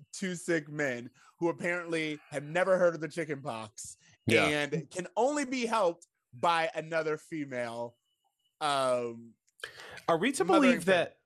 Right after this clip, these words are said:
Speaker 2: all, like, Corey, Topanga, Sean,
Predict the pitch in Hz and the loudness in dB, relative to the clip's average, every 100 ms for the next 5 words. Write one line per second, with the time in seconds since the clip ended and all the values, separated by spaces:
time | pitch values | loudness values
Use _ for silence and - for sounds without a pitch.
0 | _ _ _ _ _ 131 131 - 151 127 | _ _ _ _ _ 4 4 6 2 2
1 | - - - 208 247 277 254 254 196 185 | -4 -6 6 6 6 2 -2 -2 2 2
2 | 170 165 156 151 151 143 _ _ _ _ | 6 6 6 6 4 0 _ _ _ _
3 | _ - - 170 175 170 | _ 2 4 6 6 2